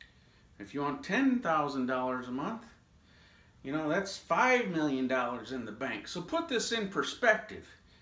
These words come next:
Do you have five million bucks? I doubt it. Most people don't. A million bucks? You wanna make five grand a month? Residual income. Money comes in while you sleep and while you're on vacation,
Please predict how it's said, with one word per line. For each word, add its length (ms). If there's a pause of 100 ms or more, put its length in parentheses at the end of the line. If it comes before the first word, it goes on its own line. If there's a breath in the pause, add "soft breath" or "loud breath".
(160 soft breath)
Do 60
you 160
have 80
five 320
million 340
bucks? 520 (920)
I 80
doubt 340
it. 220
Most 260
people 240
don't. 260 (440 soft breath)
A 40
million 440
bucks? 400
You 80
wanna 100
make 160
five 420
grand 300
a 20
month? 300
Residual 720
income. 380 (340 loud breath)
Money 280
comes 380
in 160
while 120
you 180
sleep 560
and 140
while 180
you're 140
on 180
vacation, 640